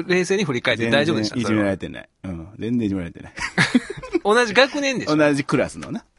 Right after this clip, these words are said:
Speaker 2: うん。
Speaker 1: クラスで。
Speaker 2: 女の子に。
Speaker 1: ゴミ箱に入れられて。
Speaker 2: そうそうそう。
Speaker 1: 捨てられて。
Speaker 2: 可愛かったからな。<laughs> 捨てられてよ、ケツ入れて、ヤドカリみたいなんで、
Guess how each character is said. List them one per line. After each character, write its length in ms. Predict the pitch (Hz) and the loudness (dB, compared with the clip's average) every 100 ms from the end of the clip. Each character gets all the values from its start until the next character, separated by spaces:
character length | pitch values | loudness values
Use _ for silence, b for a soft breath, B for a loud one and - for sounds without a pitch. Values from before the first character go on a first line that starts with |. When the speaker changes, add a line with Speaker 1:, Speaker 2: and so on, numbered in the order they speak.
| _ _ 92 | _ _ -14
Speaker 2:
う 40 | |
ん。 160 | 80 - - | -14 -12 -6
Speaker 1:
ク 80 | |
ラ 140 | 131 110 | -4 -4
ス 120 | - | -8
で。 80 | 95 | -10
Speaker 2:
女 200 | 90 82 | -8 -8
の 80 | 76 | -8
子 60 | |
に。 40 | - | -4
Speaker 1:
ゴ 80 | 143 | -2
ミ 60 | 139 | 0
箱 180 | 131 | 0
に 80 | 131 | -2
入 60 | 117 | -2
れ 40 | |
ら 40 | 110 | -4
れ 40 | 92 | -6
て。 100 | 95 | -16
Speaker 2:
そ 120 | - | -16
う 40 | |
そ 140 | - - | -20 -20
う 0 | |
そ 60 | - | -6
う。 20 | |
Speaker 1:
捨 60 | - | 0
て 80 | 127 | 2
ら 80 | |
れ 80 | 120 | 0
て。 140 | 95 95 | -4 -2
Speaker 2:
可 120 | 175 | 0
愛 140 | 170 | 0
か 80 | - | -2
っ 40 | - | -10
た 80 | |
か 120 | - - | -18 -12
ら 60 | |
な。 100 | 131 - | -12 -10
<laughs> 60 | - - - - - - - - - _ - - - - - - - - B B | -16 -16 -6 -2 -2 -2 -6 -6 -12 _ -6 -6 -6 -8 -8 -6 -6 -4 B B
捨 100 | - | 2
て 120 | 220 | 4
ら 80 | 220 | 4
れ 100 | 214 | 2
て 100 | 156 | 2
よ、 120 | 107 | 2
ケ 180 | - 117 | 0 0
ツ 120 | 127 | 4
入 80 | 139 | 4
れ 100 | 123 | 4
て、 140 | 110 | 2
ヤ 160 | 95 123 | 4 4
ド 100 | 131 | 4
カ 120 | 143 | 4
リ 100 | 131 | 4
み 100 | 135 | 4
た 140 | 131 | 4
い 60 | 113 | 2
な 120 | 113 | 0
ん 120 | 110 | -2
で、 220 | 233 143 | -4 -6